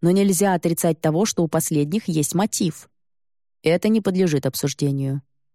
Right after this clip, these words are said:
Йокаи — такие же жители Шинджу и Иноси, как люди.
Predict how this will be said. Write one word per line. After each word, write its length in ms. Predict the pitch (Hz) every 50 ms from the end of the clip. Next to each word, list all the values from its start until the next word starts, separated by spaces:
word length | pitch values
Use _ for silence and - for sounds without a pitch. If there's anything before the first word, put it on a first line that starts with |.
| _ _ _ _
Йокаи — 640 | - 160 175 170 170 - 160 151 147 151 165 185 202 - _ _ -
такие 360 | 180 180 - - 226 233 214
же 140 | 185 202 190
жители 340 | 170 190 175 - - 170
Шинджу 480 | 170 - - - 147 143 139 139 143 -
и 300 | - - 196 - - 185
Иноси, 380 | 165 156 147 135 139 - - -
как 220 | - 202 196 -
люди. 360 | 214 233 226 170 143 139 147